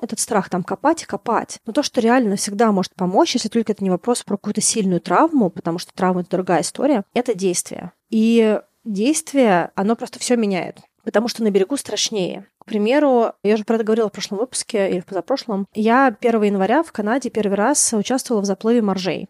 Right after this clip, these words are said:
Там ещё формат, что нужно плыть сто метров, но люди просто забегают в воду и выходят. Вода шесть градусов, воздух семь. То есть реально очень холодно. Зима.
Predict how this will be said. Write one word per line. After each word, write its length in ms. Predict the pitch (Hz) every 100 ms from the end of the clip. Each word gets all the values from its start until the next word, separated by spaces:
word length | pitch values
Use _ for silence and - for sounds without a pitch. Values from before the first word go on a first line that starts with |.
| _
Там 160 | - 294
ещё 140 | 285
формат, 280 | 220 220 240
что 140 | 262 226
нужно 180 | 208
плыть 220 | 208 240 -
сто 160 | -
метров, 360 | 202 330 - 226
но 100 | 220
люди 200 | 220 285
просто 180 | - 202
забегают 480 | 196 196 202 202 196
в 40 |
воду 200 | 254 269
и 40 | 196
выходят. 440 | 214 208 123 -
Вода 260 | 196 190 294
шесть 280 | - 233
градусов, 400 | 202 190 175 -
воздух 280 | 170 214 220
семь. 360 | - - - 185
То 80 | 208
есть 100 | -
реально 240 | 190 233
очень 140 | 214
холодно. 460 | - 180 139 143 196 -
Зима. 420 | - 180 180 156